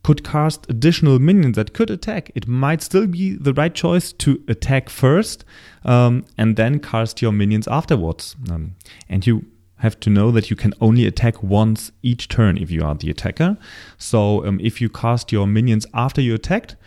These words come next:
um, you cannot attack with them anymore. They do not have summoning sickness or so, so if you play a minion,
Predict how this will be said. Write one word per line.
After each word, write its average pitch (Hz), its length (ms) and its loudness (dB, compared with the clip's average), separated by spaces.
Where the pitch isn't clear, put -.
um, 110 320 2
you 110 80 0
cannot 113 300 0
attack 107 320 -2
with 90 140 -2
them 85 200 0
anymore. 73 400 -4
They 110 80 0
do 117 120 2
not 113 160 4
have 107 160 0
summoning 175 440 0
sickness 175 400 -4
or 165 80 0
so, 180 400 -2
so - 180 -6
if 113 220 -4
you 107 120 0
play 117 440 0
a 110 60 4
minion, 156 440 0